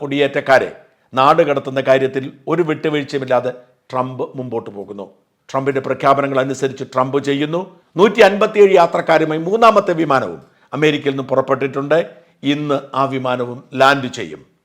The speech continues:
എന്ന് വെച്ചാൽ അനധികൃതമായി എത്തിയ പലരെയും പുറത്താക്കുന്നത് പോലെ മുഴുവൻ ഇന്ത്യക്കാരെയും പുറത്താക്കുകയാണ് എന്ന് തന്നെ അർത്ഥം. ഈ പുറത്താക്കപ്പെട്ട ഒരാൾ പറയുന്നത് പത്ത് ദിവസം മുമ്പാണ് താൻ ലക്ഷങ്ങൾ പ്രതിഫലം കൊടുത്ത് ഒരു ഏജൻസി വഴി അവിടെ എത്തിയത് എന്നാണ്.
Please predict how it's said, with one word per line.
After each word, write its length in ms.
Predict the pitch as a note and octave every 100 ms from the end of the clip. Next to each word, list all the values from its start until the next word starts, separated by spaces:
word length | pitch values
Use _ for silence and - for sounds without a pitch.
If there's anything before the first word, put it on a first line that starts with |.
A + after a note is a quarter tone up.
| -
എന്ന് 120 | A#3 G3+
വെച്ചാൽ 260 | E3 D3 F3 - E3
അനധികൃതമായി 640 | G#3+ G3+ G3+ F3 E3+ C#3+
എത്തിയ 120 | D3 C3+
പലരെയും 400 | C3+ D3 D#3 D#3
പുറത്താക്കുന്നത് 580 | C#3 C3+ C#3+ C#3 B2+ B2 A2+
പോലെ 200 | A#2+ D3 - - _ _ _ _ _ D3+
മുഴുവൻ 300 | D#3+ D#3 C#3+
ഇന്ത്യക്കാരെയും 640 | C#3+ D#3 D3 C3+ C3+ B2+ B2
പുറത്താക്കുകയാണ് 880 | B2+ C3 C3+ C3+ C3+ B2+ B2 A#2+ B2 -
എന്ന് 120 | A#2 A2+
തന്നെ 180 | A2+ A#2
അർത്ഥം. 260 | A2 - G2+ - _ _ _ _ _
ഈ 120 | C3+ C#3+ C#3
പുറത്താക്കപ്പെട്ട 580 | C3+ C#3 C#3+ C#3 C3 C#3 C3
ഒരാൾ 180 | C3 C3+ C#3
പറയുന്നത് 380 | C3 C3 C3+ C3
പത്ത് 260 | C#3+ - F#3+
ദിവസം 300 | D#3 D3 D3 C3+
മുമ്പാണ് 320 | C3 A#2 F#2 - _ _ _ -
താൻ 100 | C3+ B2+
ലക്ഷങ്ങൾ 340 | C3 D3+ C#3+ C3+
പ്രതിഫലം 440 | B2+ C#3 C#3 C#3 C#3
കൊടുത്ത് 300 | C3 B2+ - - _ _ B2
ഒരു 100 | C3 C#3
ഏജൻസി 360 | C#3 C#3 B2+ C3
വഴി 140 | B2 C3 C3
അവിടെ 200 | A#2+ B2 A#2+
എത്തിയത് 320 | B2 B2 B2 A#2+
എന്നാണ്. 300 | A#2+ A#2